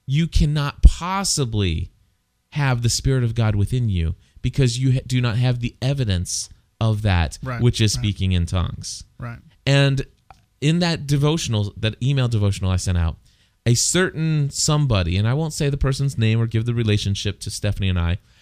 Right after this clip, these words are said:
Speaker 1: however, a certain somebody emailed me back and says, "Cliff, you are not a full-blown Christian. If you were,
Speaker 2: Sure.
Speaker 1: you would be speaking in tongues." And, and I s-, and he says, and I said, "And what about Billy Graham? I've never heard of Billy Graham speaking in tongues."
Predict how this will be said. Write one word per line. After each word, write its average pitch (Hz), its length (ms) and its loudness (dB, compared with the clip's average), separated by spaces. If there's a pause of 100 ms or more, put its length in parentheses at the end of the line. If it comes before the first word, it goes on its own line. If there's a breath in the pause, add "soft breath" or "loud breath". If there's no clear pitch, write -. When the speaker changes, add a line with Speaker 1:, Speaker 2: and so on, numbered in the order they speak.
(180 soft breath)
Speaker 1:
however, 139 360 2
a 120 60 0
certain 165 300 -2
somebody 120 640 -2 (540 soft breath)
emailed 185 380 2
me 160 120 0
back 107 440 0
and 123 160 0
says, 117 320 2
"Cliff, - 340 -4
you 139 200 0
are 120 100 -2
not 113 480 0 (100)
a 104 100 2
full-blown 101 560 0
Christian. 107 460 -2 (280 soft breath)
If 123 180 2
you 131 160 4
were, 113 260 2
Speaker 2:
Sure. 127 140 0
Speaker 1:
you 127 120 4
would 117 120 2
be 107 120 0
speaking 98 400 -2
in 92 100 2
tongues." 95 340 -2 (360 loud breath)
And, 120 640 2
and 120 180 0
I 117 80 2
s-, - 260 -4
and 120 160 0
he 127 60 0
says, 117 280 -2 (100)
and 117 200 0
I 113 80 2
said, 117 240 0
"And 117 160 0
what 185 120 0
about 208 280 -4
Billy 175 240 0
Graham? 151 300 -2
I've 123 180 -2
never 139 240 0
heard 143 180 0
of 123 100 -2
Billy 113 200 0
Graham 98 220 0
speaking 104 280 -4
in 90 60 -2
tongues." 95 180 -4